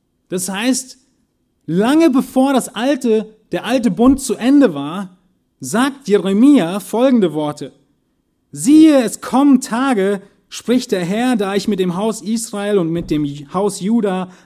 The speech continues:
einen neuen Bund schließen werde. Nicht wie der Bund, den ich mit ihren Vätern gemacht habe, an dem Tag, als ich sie bei der Hand nahm, um sie aus dem Land Ägypten zu führen.“ Was ist das für ein Tag,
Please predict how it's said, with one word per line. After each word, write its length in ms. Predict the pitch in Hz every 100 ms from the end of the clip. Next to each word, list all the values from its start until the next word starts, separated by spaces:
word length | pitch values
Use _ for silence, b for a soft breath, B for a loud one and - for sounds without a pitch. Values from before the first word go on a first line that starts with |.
| B
einen 440 | 190 233 233 202
neuen 480 | 190 262 320 311 180
Bund 300 | 202 196 175
schließen 420 | - 202 226 208
werde. 400 | 160 143 135 123 _ _ _ _ _
Nicht 440 | 180 302 277 -
wie 120 | 208
der 140 | 196 185
Bund, 440 | 147 180 175 - B B
den 160 | 180 190
ich 120 | 175
mit 140 | 175
ihren 280 | 180 180 160
Vätern 520 | 139 - 240 262 214
gemacht 440 | 170 170 208 208 -
habe, 420 | 165 165 175 175 B B B -
an 240 | 180 165
dem 320 | 185 262 277
Tag, 500 | - 202 226 254 254 b b b
als 280 | 190 240 233
ich 120 | 208
sie 140 | 226
bei 140 | 196 175
der 200 | 165 160
Hand 220 | 226 220
nahm, 340 | 202 214 226
um 240 | 170 220 254
sie 180 | 226 190
aus 180 | 196
dem 160 | 190 156
Land 320 | 175 226 226
Ägypten 480 | 170 143 226 226 202
zu 160 | 185 175
führen.“ 560 | - 214 226 135 262 _ _ _ _ _ _ _ _ _ _ _ _ _
Was 220 | 139 175
ist 140 | 196 190
das 140 | 165
für 100 | -
ein 120 | 123
Tag, 380 | 127 127 170 -